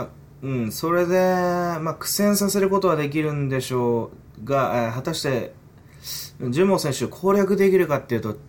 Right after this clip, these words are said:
ちょっと、まあ、厳しいような印象もありますね。うん。まあ、最後まで打撃で戦い抜くことができるんであればね、安西選手が。それだったら、まあ、どっかでテイクダウンも取れるでしょうし、打撃も生きてくると思うんですが、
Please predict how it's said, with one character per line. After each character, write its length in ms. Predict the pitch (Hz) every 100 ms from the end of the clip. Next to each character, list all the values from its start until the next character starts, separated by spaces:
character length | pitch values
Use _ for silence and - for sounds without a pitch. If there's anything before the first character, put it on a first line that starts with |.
| -
ち 140 | - -
ょ 100 | 165
っ 40 | - - -
と、 500 | 175 165 151 135 -
ま 140 | 131
あ、 20 | 139
厳 240 | - 151
し 120 | 143
い 20 |
よ 80 | 151
う 40 | 131
な 80 |
印 260 | 117 117 -
象 140 | 117
も 160 | 113 110
あ 60 | 104
り 180 | 107 107
ま 160 | 107
す 320 | 104 - 95
ね。 240 | 87 87 - - - - - - -
う 60 | 113
ん。 340 | 101 87 76 - - - - - - - - - - - - -
ま 60 | 131
あ、 20 |
最 260 | - 202
後 80 | 190
ま 100 | 147
で 120 | 110
打 160 | 101 113
撃 320 | 120 143 151
で 120 | 147
戦 140 | 143 139
い 40 | 143 143 143 143
抜 120 | 139
く 120 | -
こ 120 | 110
と 100 | 98
が 100 | 90
で 120 | 90
き 120 | 104 160
る 80 |
ん 20 | 135
で 80 |
あ 40 | 92
れ 60 | 80
ば 80 |
ね、 120 | 98 139
安 160 | 117 110
西 140 | 95
選 120 | 95
手 140 | 90 85
が。 160 | 71 - -
そ 280 | - 147
れ 100 | 160
だ 120 | 175 180
っ 120 | 180
た 140 | 160
ら、 80 | 147
ま 80 | 131
あ、 40 |
ど 100 | 131
っ 40 | 127
か 120 | 117
で 100 | 104
テ 120 | 113
イ 40 |
ク 80 | 107
ダ 80 | 107
ウ 20 |
ン 40 | 98
も 60 |
取 180 | 98 104
れ 40 | 98
る 100 | 90
で 120 | 90
し 80 | -
ょ 80 | 87
う 40 |
し、 320 | - 151 - - - - - -
打 140 | 120 117
撃 240 | 113 107
も 120 | 113
生 100 | 110
き 40 | -
て 120 | 104
く 100 | 98
る 80 | 92
と 120 | 90
思 160 | 98 117
う 100 | 101
ん 80 |
で 80 | 82
す 220 | 82 80
が、 240 | 80 101